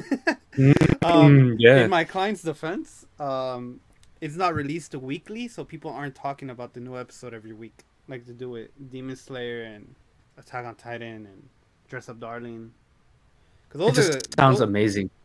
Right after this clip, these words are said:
Speaker 2: those are
Speaker 1: It's just,
Speaker 2: <laughs>
Speaker 1: it's great not hearing about JoJo's.
Speaker 2: Man.
Speaker 1: Hey, no one, no one's posing anymore. You don't see anyone posing on the internet.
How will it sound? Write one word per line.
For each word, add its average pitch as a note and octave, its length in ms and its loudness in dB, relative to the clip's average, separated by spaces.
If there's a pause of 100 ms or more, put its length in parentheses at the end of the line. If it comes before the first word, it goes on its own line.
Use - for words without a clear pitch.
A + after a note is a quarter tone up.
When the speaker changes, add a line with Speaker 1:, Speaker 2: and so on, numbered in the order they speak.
(260)
Speaker 2:
those E3+ 220 -8
are F3+ 100 -10 (180)
Speaker 1:
It's - 120 4
just, D3 340 4 (220)
Speaker 2:
<laughs> - 180 -18
Speaker 1:
it's C3+ 160 4
great C#3 440 10 (760)
not C3+ 180 6
hearing C#3+ 220 12
about C3 240 8
JoJo's. A#2+ 640 6 (2500)
Speaker 2:
Man. C3+ 600 -8
Speaker 1:
Hey, C3+ 240 8 (880)
no C#3+ 220 12
one, F3 160 10 (320)
no C3 240 8
one's D3 200 8
posing B2+ 600 4 (340)
anymore. G#2 400 -2 (440)
You A#2 60 2
don't D3+ 120 10
see E3+ 140 8
anyone E3 280 10
posing - 640 6
on D3 100 8
the D3 100 8
internet. C3+ 400 6